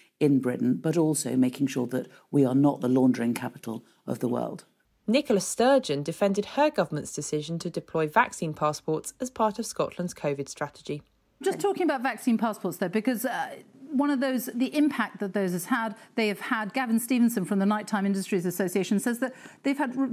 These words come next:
Speaker 3: devastating consequences for a substantial proportion of businesses. And your government's own evidence on the scheme says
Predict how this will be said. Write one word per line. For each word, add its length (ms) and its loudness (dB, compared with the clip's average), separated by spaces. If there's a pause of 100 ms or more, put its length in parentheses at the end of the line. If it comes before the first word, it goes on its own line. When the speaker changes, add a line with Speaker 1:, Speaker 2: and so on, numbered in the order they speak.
Speaker 3:
devastating 680 0
consequences 760 0
for 200 -2 (380)
a 100 0
substantial 960 -2
proportion 680 -2
of 160 -6
businesses. 520 -2
And 440 2
your 220 2 (100)
government's 540 2
own 220 2
evidence 480 -2
on 80 0
the 60 0
scheme 280 0
says 240 -2